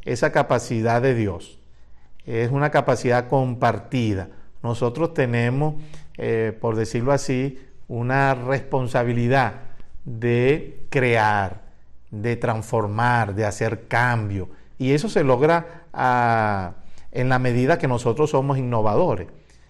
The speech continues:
La innovación tiene que ver con cosas nuevas, eh, nuevos servicios, nuevos productos.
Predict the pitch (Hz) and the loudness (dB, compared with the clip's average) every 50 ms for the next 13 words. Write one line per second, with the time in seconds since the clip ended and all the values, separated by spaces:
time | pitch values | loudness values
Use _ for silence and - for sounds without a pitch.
0 | - - - - 117 117 127 135 139 143 143 139 139 139 - 156 170 175 208 202 | -20 -18 -12 -4 0 0 2 4 4 4 6 4 4 4 2 2 2 2 2 0
1 | 208 208 208 196 170 156 160 165 165 156 185 180 180 175 175 165 - - 165 160 | 0 2 2 4 4 6 4 4 4 2 2 2 2 0 -4 -4 2 2 2 4
2 | - 175 160 143 139 120 107 92 82 76 - - - - - - - - - - | 4 2 2 2 2 2 0 0 -2 -6 -10 -16 -20 -20 -20 -20 -20 -20 -20 -20
3 | - - - - - - - 123 120 117 117 117 117 117 120 127 139 147 156 170 | -20 -20 -20 -20 -16 -10 -6 -4 -2 -2 -2 -2 -2 0 2 4 4 4 4 4
4 | 156 156 135 120 117 123 139 160 165 151 - - 131 127 123 120 117 120 - - | 4 4 2 2 2 2 2 2 2 -2 -2 -2 -2 0 0 -2 -4 -8 -12 -10
5 | - 117 117 117 127 131 135 143 151 147 151 - 127 120 113 110 107 120 135 151 | -6 -4 -2 2 2 4 4 4 2 2 0 -2 0 2 2 4 4 2 2 2
6 | 143 127 - - - 117 107 | 0 -2 -4 -4 -4 -4 -4